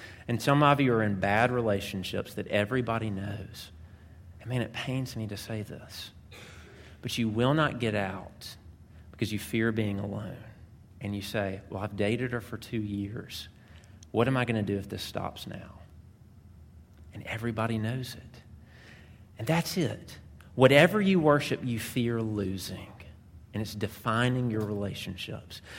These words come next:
So that what ends up defining your relationship is not freedom and love and service, but fear of losing. And it becomes utterly selfish.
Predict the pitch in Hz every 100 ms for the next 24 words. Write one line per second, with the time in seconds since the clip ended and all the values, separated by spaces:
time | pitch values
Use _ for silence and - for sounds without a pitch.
0 | - - 127 127 120 123 160 160 147 139
1 | 156 151 165 147 135 131 120 139 110 147
2 | - - 143 139 147 143 135 110 113 117
3 | 123 123 110 - 113 107 101 104 - 101
4 | - 107 98 98 98 95 - 101 101 101
5 | 95 101 98 95 98 95 98 101 - -
6 | 104 - - -